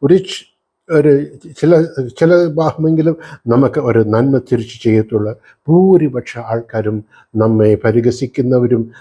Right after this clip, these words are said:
നമ്മുടെ അടുത്ത് നിന്ന് അനുഗ്രഹം വാങ്ങിച്ച ശേഷം നമ്മെ തള്ളിക്കളയുന്നവരുമായിരുന്നു. പക്ഷെ ദൈവം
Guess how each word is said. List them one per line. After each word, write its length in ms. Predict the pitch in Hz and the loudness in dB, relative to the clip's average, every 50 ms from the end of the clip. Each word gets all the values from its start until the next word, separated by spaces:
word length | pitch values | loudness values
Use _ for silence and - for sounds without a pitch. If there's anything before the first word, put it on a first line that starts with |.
| - _ - | -20 _ -4
നമ്മുടെ 280 | 117 123 127 135 139 127 | 0 0 2 2 2 2
അടുത്ത് 220 | 135 131 123 117 117 | 0 -2 -2 -4 -4
നിന്ന് 240 | 120 117 113 113 117 110 113 | -4 -4 -2 -4 -4 -2 -2
അനുഗ്രഹം 420 | 117 127 131 131 123 98 127 120 | -2 -2 -2 -2 -4 -4 -6 -8
വാങ്ങിച്ച 360 | 104 110 123 139 135 - - | -6 -4 -4 -4 -4 -4 -6
ശേഷം 380 | - - 131 113 - - 117 110 110 - _ _ _ _ - | -6 -4 -4 -4 -4 -4 -8 -8 -8 -10 _ _ _ _ -4
നമ്മെ 260 | 117 110 107 104 104 | -4 -2 0 0 -2
തള്ളിക്കളയുന്നവരുമായിരുന്നു. 1500 | 101 - - 107 107 104 107 104 - - 107 104 104 104 104 101 101 101 98 104 98 101 98 101 101 - - 107 107 110 - _ _ _ _ _ - | -2 -2 0 0 0 0 0 -4 -4 -6 -4 -2 -2 -2 -2 -4 -4 -4 -4 -6 -8 -8 -10 -10 -12 -14 -14 -18 -18 -18 -20 _ _ _ _ _ -6
പക്ഷെ 200 | 165 - - 120 113 131 | -4 -4 -4 -2 2 2
ദൈവം 280 | 165 196 196 196 170 | 2 2 2 0 -2